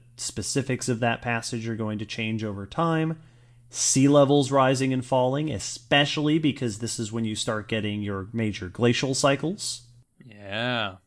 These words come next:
Speaker 1: And the climate of the isthmus is constantly in flux. So depending on what the climate is,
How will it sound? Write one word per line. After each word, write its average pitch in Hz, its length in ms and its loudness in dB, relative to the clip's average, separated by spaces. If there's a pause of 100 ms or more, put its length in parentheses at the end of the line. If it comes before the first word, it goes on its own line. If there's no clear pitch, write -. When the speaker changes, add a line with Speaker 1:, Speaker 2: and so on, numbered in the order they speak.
(240)
Speaker 1:
And 143 220 6
the 139 80 6
climate 208 580 4
of 123 220 0
the 113 200 2
isthmus 147 580 2
is 131 260 0
constantly 107 640 -2
in 95 120 -4
flux. - 580 -12 (500)
So 123 220 6
depending 160 540 2
on 139 160 2
what 123 140 0
the 113 60 -4
climate 180 540 2
is, 92 560 -4